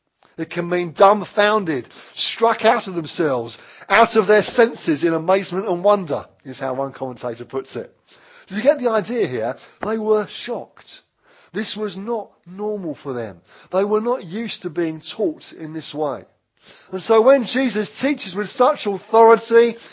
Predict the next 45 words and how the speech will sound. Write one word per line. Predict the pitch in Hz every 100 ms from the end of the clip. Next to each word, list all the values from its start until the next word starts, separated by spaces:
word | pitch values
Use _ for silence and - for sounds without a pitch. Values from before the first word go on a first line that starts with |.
| -
and | 196 196
such | - 196 - -
clarity | - 240 277 233 - 165 151 175
and | 175
says, | - 175 165 - - -
"This | 190 208
is | 220
what | 190 208
the | 196
Word | 190 196 190
of | 165
God | 185 160
means," | 208 180 139 170 - - -
and | 170
he | 175
goes | 185 190
on | 180
to | 170
demonstrate | 202 226 214 - 170 190
it, | 185
we'll | 170
look | 190 190
at | 190
that | 185 190
in |
a | 165
moment, | 196 226 180 160 - - - -
this | 233 -
is | 240
very | - 220 214
different. | 202 214 165 117 - - - _ _ _ _ _ _ _ -
This | 170 202
is | 190
quite | - 175 180
unusual. | 165 160 151 165 156 120 107
This | 139 -
is | 131
not | 143 156 - _ _ -
what | 135
they | 135
would | 131 123 123 123 - _ _ _ -
have | 113
been | 120 113
used | 117 123 - -
to. | 98